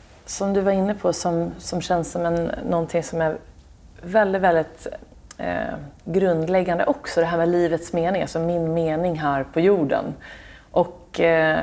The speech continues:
att hitta det, för det är ju väldigt många ungdomar framförallt, men vad ska jag göra, jag vet inte, och även vuxna som tappar motivationen för att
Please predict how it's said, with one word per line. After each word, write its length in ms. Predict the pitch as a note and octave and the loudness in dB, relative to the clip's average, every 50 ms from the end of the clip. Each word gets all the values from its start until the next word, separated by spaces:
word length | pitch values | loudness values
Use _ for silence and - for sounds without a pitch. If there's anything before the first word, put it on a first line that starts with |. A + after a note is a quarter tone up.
| - - | -2 -2
att 340 | - D#3+ D#3 - - - - | -4 -4 -4 -6 -14 -18 -18
hitta 600 | - - - A3 G3 - - - - - - - | -12 -6 -6 -6 -6 -6 -12 -20 -10 0 0 2
det, 180 | F3 - - - | 2 2 0 0
för 260 | - - F3 E3+ E3+ - - - - - - - - - - - - - - - - - | 2 2 2 2 2 -2 -12 -20 -20 -20 -20 -20 -20 -20 -20 -20 -20 -20 -20 -20 -12 -4
det 120 | - F#3+ | 0 2
är 160 | G3 G3+ G3 G3+ G3+ G3+ G3+ G3 F#3+ F#3 F3+ F3 | 2 4 4 4 4 4 4 4 4 2 2 0
ju 60 | F3 - - - - - | -2 -4 -8 -12 -12 -4
väldigt 240 | - F#3 E3+ D3+ - | 0 0 0 0 0
många 200 | E3 D#3 D#3 D#3+ | -2 0 0 0
ungdomar 640 | - F3+ F3+ F3+ E3+ E3+ F3 F3+ F3+ F3+ F3+ F3 E3+ | -2 -2 -2 -2 -2 -2 -2 -2 -2 0 0 0 0
framförallt, 480 | E3 - F3+ E3 - E3+ E3 D#3+ - | 0 -2 -4 -2 0 0 -2 -2 -4
men 140 | E3+ E3 D#3+ | -6 -6 -6
vad 120 | E3 D#3+ - | -6 -6 -6
ska 140 | - - | -4 -2
jag 80 | E3+ D#3+ | 0 2
göra, 200 | D#3+ D#3 D#3 D#3 | 2 2 2 2
jag 60 | D#3 | 2
vet 220 | D#3+ E3 D#3 D#3+ - | 2 0 -2 -2 -4
inte, 200 | D#3 C#3+ - D3 | -6 -4 -4 -6
och 500 | D3 - - - D3+ D#3 D#3 - - - | -8 -8 -6 -2 0 2 2 2 2 2
även 380 | E3 D#3+ D3+ D#3+ D#3 D#3 D#3 | 2 2 2 0 -2 -2 -2
vuxna 500 | D3+ D#3+ - - - - - - G3+ F#3+ | -2 -4 -4 -4 -10 -8 -2 0 0 0
som 160 | F#3+ - F3 D#3+ | 0 -2 -6 -6
tappar 340 | - - C#3+ - - E3+ E3+ | -8 -10 -10 -4 -2 -2 -2
motivationen 800 | D#3+ D3+ - - D#3+ - - - F3 F3 E3 E3 D#3 D#3 D#3 D3+ | -2 -4 -6 -6 -8 -6 0 2 2 2 2 0 0 0 -2 -2
för 180 | - - D#3 | -2 -2 -2
att 200 | D3+ D3 - - | -2 -2 -6 -14